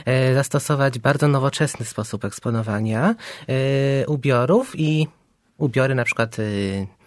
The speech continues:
historyczne, dziewiętnastowieczne, czy chociażby z dwudziestolecia międzywojennego świetnie prezentowane mogą być w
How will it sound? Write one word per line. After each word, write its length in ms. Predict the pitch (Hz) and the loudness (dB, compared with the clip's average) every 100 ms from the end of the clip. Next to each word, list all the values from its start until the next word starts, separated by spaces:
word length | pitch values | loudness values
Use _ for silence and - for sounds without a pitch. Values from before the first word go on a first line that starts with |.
| _ _ | _ _
historyczne, 680 | - - 110 131 - 104 92 - | -8 -2 0 0 -4 -6 -8 -12
dziewiętnastowieczne, 1080 | 104 113 131 123 - 113 113 101 - 92 - - - _ | -6 -4 -2 -4 -4 -6 -6 -8 -8 -8 -10 -16 -20 _
czy 420 | - 98 95 95 - | -6 -4 -4 -8 -10
chociażby 400 | 110 - 127 120 | -10 -6 -6 -6
z 40 | |
dwudziestolecia 520 | 107 113 110 110 110 113 | -4 -4 -2 -6 -4 -2
międzywojennego 840 | 110 - 117 120 120 117 117 113 | -2 -4 -6 -4 0 0 0 -2
świetnie 400 | - 135 - 107 | -4 -4 -4 -6
prezentowane 840 | - 110 - 110 113 113 110 101 107 | -6 -8 -6 -6 -4 -2 -2 -2 -4
mogą 340 | 107 107 107 | -4 -4 -4
być 260 | 113 - 113 | -6 -8 -6
w 240 | 110 107 | -2 -2